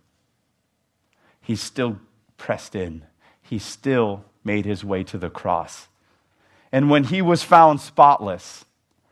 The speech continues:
on the fourteenth day of Nisan, at nine A M in the morning, he was nailed to a cross,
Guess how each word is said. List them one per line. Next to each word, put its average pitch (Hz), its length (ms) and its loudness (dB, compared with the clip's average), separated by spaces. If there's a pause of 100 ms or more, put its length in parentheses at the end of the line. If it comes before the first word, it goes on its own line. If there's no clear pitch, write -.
(840)
on 123 140 2
the 117 80 2
fourteenth 151 800 0
day 107 420 2 (260)
of 101 160 -8
Nisan, 110 560 -6 (1700)
at 113 180 0
nine 131 340 2
A 127 220 -2
M 117 160 -2
in 113 80 -4
the 113 80 -4
morning, 107 400 0
he 107 160 -6
was 101 180 -6
nailed 104 340 0
to 104 160 -8
a 90 40 -6
cross, - 720 -8